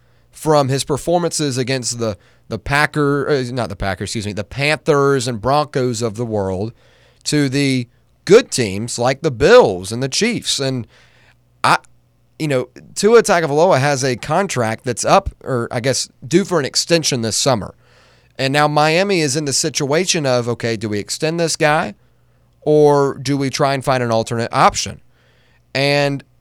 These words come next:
I don't think he's proven that he's able to win the big spots. And, you know, we were talking a little bit earlier about Dak Prescott not being able to perform the big spots, but I think he's proven himself a little bit more over time that he's capable of getting them to those spots and at least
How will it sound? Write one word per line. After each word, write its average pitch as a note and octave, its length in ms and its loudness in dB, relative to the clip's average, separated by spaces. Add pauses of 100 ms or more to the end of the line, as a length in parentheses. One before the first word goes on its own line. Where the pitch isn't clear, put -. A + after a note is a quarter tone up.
(240)
I D3 160 6
don't A3+ 300 4
think F3+ 300 0
he's D#3+ 240 -2
proven F#3 560 0
that C3 100 0
he's C3 220 -4
able F#3 300 2
to C#3 120 -6
win B2+ 200 -2
the C#3 60 -2
big B2 240 -4
spots. - 600 0 (580)
And, D3 380 0
you F3 60 -6
know, D#3 80 0
we D3 100 -2
were D3 60 0
talking F#3+ 280 2
a D#3 60 4
little E3 260 2
bit D3+ 220 2
earlier C#3+ 340 2
about B2 220 0 (160)
Dak B2 260 0
Prescott B2+ 540 2
not A#2+ 180 -4
being A#2 120 -2
able G#2 80 -6
to G#2 40 -12
perform A2 300 -6
the G2+ 80 -4
big F#2+ 240 -4
spots, - 520 -4
but A#2+ 300 0 (300)
I C3+ 140 0
think D3 160 -6
he's C#3+ 200 -4
proven E3 260 2
himself C#3 360 0
a C3 60 -2
little B2+ 140 -2
bit B2 120 -6
more C3+ 420 2
over A#2 280 0
time C#3 380 2
that A2+ 100 -2
he's A2+ 240 -6
capable E3+ 440 -2
of A2+ 220 -4
getting E3+ 300 2
them B2 240 -2
to B2+ 120 -4
those A#2 180 -2
spots B2+ 340 0
and C3 80 -6
at G2 100 -10
least F3 320 -2